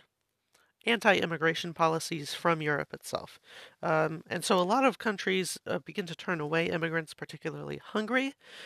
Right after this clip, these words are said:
takes a very aggressive stance against immigrants. Uh, with Viktor Orban taking over the country, uh, while Germany and the United Kingdom take in large number of,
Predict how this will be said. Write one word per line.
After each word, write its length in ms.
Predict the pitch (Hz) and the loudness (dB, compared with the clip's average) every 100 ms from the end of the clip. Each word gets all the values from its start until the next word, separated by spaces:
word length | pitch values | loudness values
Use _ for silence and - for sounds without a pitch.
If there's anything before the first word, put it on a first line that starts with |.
| - | -8
takes 240 | - 180 - | -4 -2 -2
a 60 | |
very 280 | 143 170 190 | 4 4 4
aggressive 360 | 165 160 - 156 | 2 0 0 -4
stance 340 | - 151 151 - | 0 0 0 -8
against 420 | - 151 170 - | -6 -4 -2 -4
immigrants. 640 | - 175 180 180 185 - - _ _ _ _ _ _ _ _ _ - - | -4 -4 0 -2 -2 -8 -10 _ _ _ _ _ _ _ _ _ -20 -4
Uh, 60 | 180 | -2
with 160 | 160 | 0
Viktor 280 | - 165 - - | 0 -2 -4 -2
Orban 560 | 196 214 214 226 233 - - - - | 0 4 4 2 0 -10 -20 -20 -6
taking 260 | 208 185 190 | -2 0 0
over 180 | 185 | 0
the 80 | 190 | -2
country, 520 | - 180 170 185 185 175 - - _ - | -2 -2 -2 -2 -2 -4 -14 -20 _ -4
uh, 340 | 180 170 165 | 0 2 2
while 300 | - 185 165 | 4 4 4
Germany 580 | - - 214 202 196 190 | 4 4 4 4 0 2
and 140 | 170 | 2
the 60 | 165 | 2
United 280 | 160 151 - | 0 -2 -2
Kingdom 360 | 285 262 208 | -2 0 0
take 180 | 185 180 | 0 0
in 160 | 175 170 | 0 0
large 280 | 175 175 - | 0 0 -4
number 280 | 156 160 | -2 0
of, 340 | 156 - 160 | 0 -2 -4